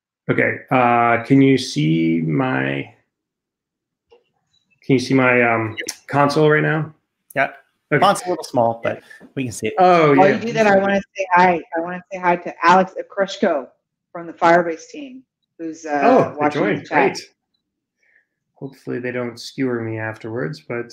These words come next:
Speaker 1: uh, welcome. Okay, so,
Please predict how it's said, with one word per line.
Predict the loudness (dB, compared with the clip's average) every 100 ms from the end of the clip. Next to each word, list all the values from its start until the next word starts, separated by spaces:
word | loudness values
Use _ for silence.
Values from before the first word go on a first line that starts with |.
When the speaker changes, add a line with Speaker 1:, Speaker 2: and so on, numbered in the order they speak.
| -12
Speaker 1:
uh, | -10 -10 -12 -16 _ _ _ _ _ _ _ -6
welcome. | -6 -6 -16 -18 _ _ _ _ 0
Okay, | 2 2 -4 -16 _ _ -16
so, | -10 -2 4 6 6 4 4 2 0